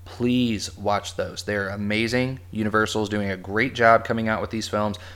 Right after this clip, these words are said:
and they are setting up Godzilla versus Kong in the same sense and same fashion that, that the, um, Disney and Marvel set up the, uh, Marvel Cinematic Universe. Okay, they, they took a couple of films to introduce Godzilla.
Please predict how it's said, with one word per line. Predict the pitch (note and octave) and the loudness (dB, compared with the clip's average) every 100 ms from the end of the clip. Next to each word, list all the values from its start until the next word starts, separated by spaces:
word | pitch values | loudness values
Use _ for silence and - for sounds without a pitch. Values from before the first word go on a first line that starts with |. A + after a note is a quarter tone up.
| - | -6
and | G2+ | 0
they | G2+ | 2
are | F#2+ | 0
setting | - - A2+ B2+ | 0 2 2 2
up | G#2 G2+ | 0 0
Godzilla | - A2 A2+ A#2 A2 G#2 | 2 2 4 4 4 4
versus | G2 G#2 B2 | 2 -2 -4
Kong | - G#2+ G2+ G2+ - - - | 0 0 2 0 -6 -16 -8
in | G2 | -6
the | F#2+ | -4
same | - A#2 B2+ D3 | -2 0 0 -2
sense | - A2 G#2+ G#2+ | -2 -2 -2 -4
and | G#2 F2+ | -8 -8
same | - A2 A#2+ B2 | -4 0 0 -2
fashion | G#2+ G2+ - G2 - - - | -2 -2 -4 -8 -10 -8 -2
that, | G2+ - G#2 | -2 -2 -2
that | G2+ G2 G2+ | 0 0 -2
the, | G2+ G2 G2 - - - | -8 -6 -6 -10 -14 -8
um, | G2+ F#2 F#2+ F#2 F#2+ G2 - G#2 | -4 -4 -6 -10 -10 -12 -12 -2
Disney | A#2 A#2 B2 G#2+ | -2 0 0 0
and | G#2 | 2
Marvel | A2 A2+ G#2+ G2 - | 6 6 4 0 -8
set | - - A2+ A2 | -6 2 4 4
up | G2+ G2 - - - | 2 0 -4 -16 -16
the, | - G2+ G2+ G2 G2 - | -8 -4 -4 -4 -6 -4
uh, | F#2+ F#2 | -4 -2
Marvel | F#2+ G#2 G2+ | 0 0 0
Cinematic | - G2+ G2 F#2 | -2 -2 -2 -4
Universe. | G2 F2+ B1 - - - | -6 -8 -10 -12 -14 -6
Okay, | G2+ G2 | 0 0
they, | F#2+ G#2+ G#2+ | 0 -2 -2
they | F#2+ G#2+ G#2 | -2 -4 -4
took | A2 G2 | -4 -4
a | F#2+ | -6
couple | - C#3+ D3 C#3+ | 4 4 4 0
of | |
films | - A#2+ A#2 - | 0 0 0 -2
to | F#2 | -4
introduce | A2 A2 A2+ | -4 -2 -2
Godzilla. | A#2 G#2+ G#2 G#2 | 0 0 2 0